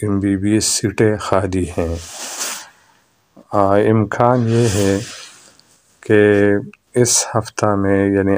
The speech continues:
आने वाले हफ्ता में ये चार सीट्स फिल हो जाएं। जैसे ही ये चार सीट एमबीबीएस के फिल हो जाएं तो केएमयू फ़ौरन, आ, शिफ्टिंग के लिए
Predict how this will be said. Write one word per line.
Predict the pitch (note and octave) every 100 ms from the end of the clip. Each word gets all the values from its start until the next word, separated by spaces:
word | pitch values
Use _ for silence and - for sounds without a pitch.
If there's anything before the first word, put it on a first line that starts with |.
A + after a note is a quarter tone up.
| G2
आने | G#2+ G#2+
वाले | G2+ F#2+ F#2+ F2
हफ्ता | G2 - - G2+
में | G2 F#2+ F#2+ - _ _ _ _ _ G#2+
ये | G#2 G2+ -
चार | G#2+ G#2 G2+
सीट्स | - G#2+ G#2+ G#2+ - - _ -
फिल | - B2 A2
हो | F#2+ F2+
जाएं। | F#2 F2 F#2 F#2 _ _ _ _ _ _ _ _ -
जैसे | G2+ B2 B2 - G#2+
ही | F#2+ A2 B2 A#2+ A#2+ - _ -
ये | A2 G#2+
चार | - A2 A2 A2
सीट | - A2 A2 G#2+
एमबीबीएस | G2+ F#2+ F#2+ G#2 G#2 G2+ -
के | G2 F#2
फिल | - A2
हो | B2 A2+
जाएं | G2 F#2+ F#2+ G2+ _ _ _ _ _ _ _ _ -
तो | G2+ G2+ G2
केएमयू | A2 G2+ G2 G2+ A2 A2
फ़ौरन, | - A2+ A#2 A2+ G#2 G2+ G2+ - _ _ _ _ _ _ _ _ -
आ, | G2+ F#2
शिफ्टिंग | - B2 - - G2+ F#2+
के | F#2+ F#2+
लिए | G2+ G2+ G2